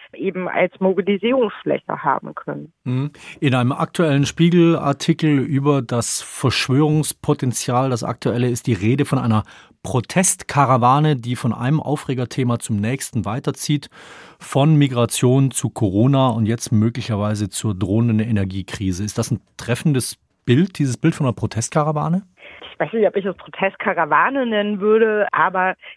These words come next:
Speaker 1: letztendlich beschreibt das ja das, was ich und viele andere schon seit längerer Zeit sagen, nämlich es ging eigentlich nie um Corona.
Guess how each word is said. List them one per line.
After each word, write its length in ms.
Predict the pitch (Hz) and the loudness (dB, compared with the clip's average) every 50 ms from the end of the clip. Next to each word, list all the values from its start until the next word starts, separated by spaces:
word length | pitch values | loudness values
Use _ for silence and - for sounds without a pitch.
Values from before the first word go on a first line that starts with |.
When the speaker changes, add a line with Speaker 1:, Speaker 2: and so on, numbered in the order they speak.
| _ _ _ | _ _ _
Speaker 1:
letztendlich 760 | 175 185 185 - - - 202 220 - 240 226 233 233 220 - _ _ _ _ | 0 0 0 0 -2 -2 -2 2 4 4 4 6 4 2 0 _ _ _ _
beschreibt 440 | 214 202 - - 180 175 202 - | -10 -10 -4 -2 -2 -2 -2 -4
das 120 | - 101 - - | -6 -6 -2 -2
ja 100 | 95 87 | -2 0
das, 200 | - - 196 - _ _ | 0 -2 -2 -4 _ _
was 180 | 170 180 175 - _ - - | -2 -2 -2 -4 _ -14 -8
ich 280 | - 220 247 240 - - | -4 -4 -4 -4 -4 -8
und 140 | - 190 - | -8 -8 -4
viele 300 | - 220 196 196 - - | -4 0 0 0 0 0
andere 380 | 170 196 202 202 202 196 185 | -2 -2 -2 0 0 0 0
schon 320 | - - 196 190 185 196 190 | 0 -4 -6 -6 -6 -4 -2
seit 260 | 190 170 175 180 - | 0 0 0 0 0
längerer 460 | 190 175 175 190 185 180 165 165 165 - _ _ | -2 0 0 2 0 0 0 -2 -4 -4 _ _
Zeit 220 | 175 160 165 - - | -2 0 0 0 0
sagen, 340 | - 156 170 196 208 208 | 0 0 0 0 0 -2
nämlich 280 | 190 180 185 190 190 - | -2 -2 -2 -2 -4 -6
es 120 | - - - _ | -10 -12 -10 _
ging 200 | - 185 202 - | -6 -4 -4 -2
eigentlich 540 | - - 165 185 190 180 - 175 175 - - | 0 2 2 2 0 -2 -4 -6 -6 -6 -6
nie 260 | 196 185 185 190 190 | -6 -6 -6 -6 -8
um 200 | - 175 180 170 | -8 -8 -10 -10
Corona. 800 | - - - 170 165 156 - 175 190 214 233 233 220 214 202 | -8 -4 -2 -2 -2 -2 0 0 0 2 2 4 2 2 0